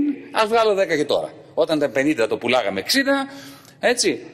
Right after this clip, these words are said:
Τώρα που πήγε ενενήντα το φυσικό αέριο, θα το πουλάω, θα πουλάω κάθε κιλοβατόρα προς εκατό. Πάλι κρατάει δέκα λεπτά». Μειώνεται το ποσοστό κέρδος, αλλά σε απόλυτες τιμές έχει την ίδια,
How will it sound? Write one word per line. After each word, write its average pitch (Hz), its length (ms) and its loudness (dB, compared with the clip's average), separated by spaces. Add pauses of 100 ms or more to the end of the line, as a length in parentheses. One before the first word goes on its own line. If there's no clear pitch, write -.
Τώρα 226 200 2
που 190 120 -4
πήγε 196 200 2
ενενήντα 135 640 0
το 120 100 -4
φυσικό - 280 0
αέριο, 208 320 2
θα 208 160 -2
το 165 120 0
πουλάω, 175 460 2
θα 156 120 -6
πουλάω 151 320 0 (100)
κάθε 165 220 0
κιλοβατόρα 139 580 2 (400)
προς 240 180 2
εκατό. 185 340 0 (440)
Πάλι 147 220 2
κρατάει 104 440 0 (560)
δέκα 127 300 0
λεπτά». 92 340 -2 (420)
Μειώνεται 151 460 0
το 123 100 -2
ποσοστό 110 340 -2
κέρδος, 233 460 0
αλλά 233 680 0
σε - 180 -2
απόλυτες 175 440 0
τιμές 175 360 0 (140)
έχει 175 180 0
την 160 140 0
ίδια, 151 300 2